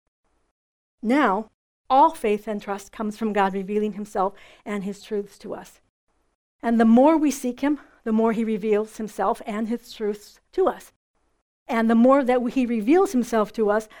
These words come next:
the more we are able to enter into the rest of faith. And our next character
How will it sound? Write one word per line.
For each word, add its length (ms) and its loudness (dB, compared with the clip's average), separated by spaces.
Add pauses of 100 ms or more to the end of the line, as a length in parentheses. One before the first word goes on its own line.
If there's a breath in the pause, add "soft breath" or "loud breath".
the 80 0
more 240 6
we 140 4
are 180 4
able 260 2
to 140 -12
enter 340 -8
into 300 -8
the 160 -6
rest 840 -6 (840)
of 180 -6
faith. 840 -12 (1900)
And 180 0
our 180 2
next 320 -2
character 520 -4